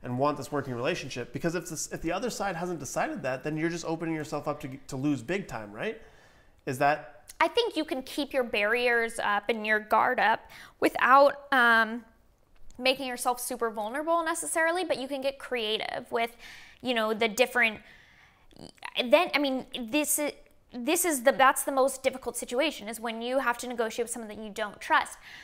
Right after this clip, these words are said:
Speaker 2: But you then have to put yourself in their head, in their mind, and you have to start getting creative. And you can't then just, um, like, use the same tactics that you've used in other situations. It, you have to,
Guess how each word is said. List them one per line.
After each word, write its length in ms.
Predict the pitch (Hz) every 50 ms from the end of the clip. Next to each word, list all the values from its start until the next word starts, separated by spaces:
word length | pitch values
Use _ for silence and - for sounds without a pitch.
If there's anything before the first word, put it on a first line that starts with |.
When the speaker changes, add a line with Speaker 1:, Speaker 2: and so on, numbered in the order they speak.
| - - - - _
Speaker 2:
But 320 | - 226 226 226 - - - -
you 520 | 262 247 262 269 277 285 302 330 359 339
then 200 | 277 302 302 294
have 240 | 285 - 262 262 -
to 60 | 269
put 220 | 262 - 277 269 -
yourself 380 | 262 254 - 262 240 240 240
in 160 | 247 226 220 226
their 220 | 233 226 226 226
head, 420 | 220 - - - - - - - -
in 200 | - 240 247 240
their 200 | 240 247 254 240
mind, 480 | 226 214 208 - - - 131 240 - -
and 120 | - 254 262
you 60 | 262
have 140 | 262 254 254
to 80 | 262
start 300 | 254 - - 254 254 262
getting 240 | - 254 226 220 220
creative. 360 | 220 - - 220 208 202 214 214
And 180 | 226 262 277
you 140 | 277 294 277 -
can't 400 | - - - 311 311 294 254 - - _ _
then 320 | - 240 269 262 254 262 262
just, 200 | 247 247 - -
um, 160 | 247 233 220 - - _ -
like, 200 | - 220 214 - - - - - - - -
use 440 | - 226 254 277 294 285 285 254 226
the 100 | 226 233
same 460 | - - - 262 254 262 262 254 254
tactics 560 | 240 - - 240 247 247 - - 262 262 -
that 140 | - 247 233 220
you've 240 | 233 240 247 208
used 460 | 240 233 247 247 247 247 233 226 - 247
in 220 | 240 233 226 220 - - - - -
other 240 | - 247 240 262 254
situations. 800 | 254 - - - - 247 302 370 349 - - - - - - - - - - - -
It, 200 | - 247 247 - -
you 200 | 233 240 269 262
have 300 | - - - 226 - -
to, 380 | - 285 285 269 254 254 247 -